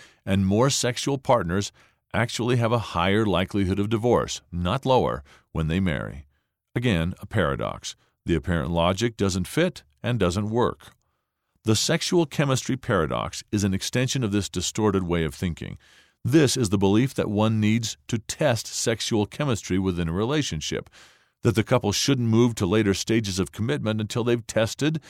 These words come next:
and made sure that the chemistry is a strong and compatible part of their relationship.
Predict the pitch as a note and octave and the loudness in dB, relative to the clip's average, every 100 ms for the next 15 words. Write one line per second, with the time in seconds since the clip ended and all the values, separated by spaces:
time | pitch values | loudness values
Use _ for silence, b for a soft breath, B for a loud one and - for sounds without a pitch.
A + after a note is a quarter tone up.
0 | B - F2+ F2 F2+ - F2+ E2+ G#2+ - | B -4 0 2 2 0 0 2 2 -2
1 | - - F2+ F#2 A2+ G#2 B2 A#2+ - G#2+ | -4 -4 -4 -4 0 0 0 -2 -4 -2
2 | F#2 F2+ A2 A#2+ A#2+ C#3 - D2+ D#2 F2 | 0 0 0 -2 -2 -4 -4 -4 -4 -4
3 | G#2+ - C#2+ D#2+ F#2 D2+ D2 G2+ C3 - | -6 -4 -2 -2 -4 -4 -2 -2 -2 -4
4 | F2 - - | -6 -6 -10